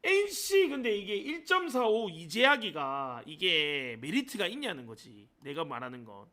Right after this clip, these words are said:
배트맨 가서, 어, 배트맨 가갖고 일단은 배당을 한번 보자.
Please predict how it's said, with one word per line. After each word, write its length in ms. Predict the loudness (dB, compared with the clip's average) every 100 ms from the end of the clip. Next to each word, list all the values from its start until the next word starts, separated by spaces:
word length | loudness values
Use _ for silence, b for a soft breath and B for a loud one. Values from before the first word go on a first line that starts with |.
| _ -18
배트맨 360 | -8 -4 -2
가서, 580 | -2 -4 -4 -4 -4 -10 _ b b b _ _ -20 -20 -20 -20 -20 -20 -20 -20 -20 _ _ _ _ _ _ -20 -20 _ _ -20 -20 -20 -20 -20 -20 -16 -18 -12 2
어, 340 | 6 6 2
배트맨 340 | -4 -4 0
가갖고 340 | 2 2 0 -4
일단은 360 | -4 -4 -6
배당을 340 | -4 0 2 0
한번 240 | -2 -4
보자. 340 | -10 -12 -12